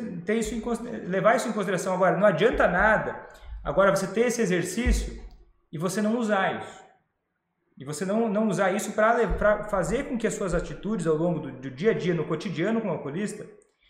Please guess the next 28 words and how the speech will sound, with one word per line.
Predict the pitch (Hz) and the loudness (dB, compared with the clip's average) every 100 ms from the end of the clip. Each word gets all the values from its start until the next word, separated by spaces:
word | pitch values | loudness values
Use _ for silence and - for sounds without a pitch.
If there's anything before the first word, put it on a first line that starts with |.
| _ | _
sejam | - 180 180 175 | -8 -2 0 0
mais | 190 - | 0 0
construtivas | 208 233 220 190 170 196 190 123 110 - - _ - | 0 0 0 -6 -6 -4 -2 -4 -8 -12 -20 _ -2
pra | 165 196 | 2 4
causar | - 180 143 170 | 4 2 4 2
uma | 170 | 2
mudança | 143 165 165 | 2 2 2
na | 135 | -4
sua | 131 | -10
história. | 147 160 160 123 117 | -6 2 2 2 -2
E | |
é | 147 | -2
pra | 170 | -2
você | 160 160 | -2 -2
que | 247 | 0
eu | 185 | 0
falo. | - 170 - - - - _ _ _ _ - | 0 -2 -2 -6 -16 -20 _ _ _ _ -6
Você | 156 185 | -4 -4
precisa | 170 208 | -6 -4
ter, | - 220 - | -2 -2 2
ter | 220 226 180 - - - - | 6 6 4 -8 -14 -18 -6
entendimento | 190 202 247 202 220 233 | -2 0 0 2 2 0
de | 190 | 2
que, | 226 | 6
olha, | 208 170 | 8 6
isso | 190 247 254 - 147 | 4 0 0 -4 -6
tá | - 190 | -2 0
dentro | 147 180 220 - 208 214 | 2 2 2 0 -2 -4